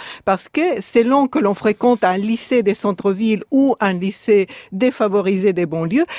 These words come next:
les chances d'accéder à l'enseignement supérieur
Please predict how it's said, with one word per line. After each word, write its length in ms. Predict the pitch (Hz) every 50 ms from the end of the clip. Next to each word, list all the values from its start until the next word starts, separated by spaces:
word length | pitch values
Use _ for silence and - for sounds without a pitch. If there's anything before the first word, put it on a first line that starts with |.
| - -
les 160 | 208 208 214
chances 460 | - - - 269 269 254 254 - 226
d'accéder 840 | 190 170 196 240 254 - - - 247 233 196 202 233 240 233 220 202 -
à 100 | 196 180
l'enseignement 640 | 170 185 180 - - 202 185 180 180 180 185 185 170
supérieur 640 | - - - - 175 156 156 180 185 180 165 147